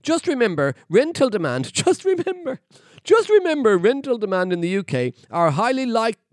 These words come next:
linked to employment opportunities." I know. I studied this.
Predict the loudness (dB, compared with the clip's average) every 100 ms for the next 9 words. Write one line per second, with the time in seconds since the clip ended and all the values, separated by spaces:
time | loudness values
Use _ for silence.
0 | _ 0 0 0 -8 -16 -4 0 0 0
1 | 0 0 0 -2 -4 -2 -2 0 -4 -6
2 | _ -4 -2 2 6 6 6 2 _ _
3 | -4 -2 -2 -4 -2 -2 -2 -2 -4